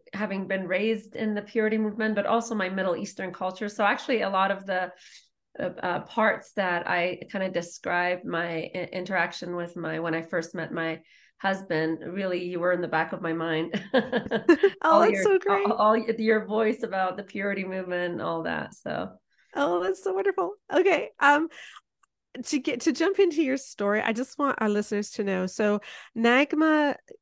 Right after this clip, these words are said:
Speaker 2: came to national and even international prominence, um, because she was campaigning for the release of her husband, Saeed Ab-, how do you say it? Abedini?
Speaker 1: Abedini, yeah.
Speaker 2: Abedini,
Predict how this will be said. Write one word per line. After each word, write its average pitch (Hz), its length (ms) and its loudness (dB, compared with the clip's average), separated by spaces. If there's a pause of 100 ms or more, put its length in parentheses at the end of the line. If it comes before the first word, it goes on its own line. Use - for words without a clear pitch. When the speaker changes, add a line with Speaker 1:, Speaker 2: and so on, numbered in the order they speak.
(260)
Speaker 2:
came 233 360 2
to 208 200 2
national 202 400 2
and 196 80 2
even 202 160 0
international 196 920 -2
prominence, 202 800 -2
um, 196 360 -2
because 202 360 0
she - 100 -4
was 190 120 -2
campaigning 202 520 -2
for 202 160 -4
the 190 140 -4
release 190 360 -2
of - 180 -4
her 185 80 -2
husband, 220 640 -2 (340)
Saeed 202 380 4
Ab-, 190 280 0 (460)
how 240 100 4
do 240 80 6
you 233 60 6
say - 140 2
it? - 60 2
Abedini? 214 460 4
Speaker 1:
Abedini, 175 680 0
yeah. 165 300 0
Speaker 2:
Abedini, 214 640 2